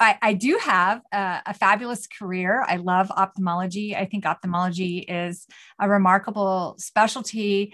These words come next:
partly because of its people. Um, ophthalmologists have so much energy and innovation. Um, it, it, what we do is so positive for people. So I love my colleagues. I, um,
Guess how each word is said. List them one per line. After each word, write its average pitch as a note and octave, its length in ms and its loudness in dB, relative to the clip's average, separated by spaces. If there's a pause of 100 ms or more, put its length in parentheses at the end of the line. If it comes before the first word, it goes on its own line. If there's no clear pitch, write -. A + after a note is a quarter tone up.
(220)
partly C4 640 0
because A3+ 400 -4
of G#3 80 -2
its A3 160 -6
people. E3 640 -4
Um, F3 440 -4 (160)
ophthalmologists G#3+ 600 0
have F#3+ 360 0
so - 360 -6
much G#3 260 -2
energy G3+ 840 0
and F#3 520 -2 (320)
innovation. G3+ 1080 0
Um, F3+ 540 -2 (540)
it, - 200 -12
it, - 100 -12
what A3 500 -2
we A#3+ 120 2
do A3+ 160 0
is G#3 120 -4
so G3+ 120 0
positive G#3 640 0
for A#3 160 -6
people. A3+ 340 -6
So G3 360 0
I G3 160 0
love G3 200 2
my F#3 140 -2
colleagues. F3+ 680 -4
I, G#3+ 460 0
um, F#3+ 360 -2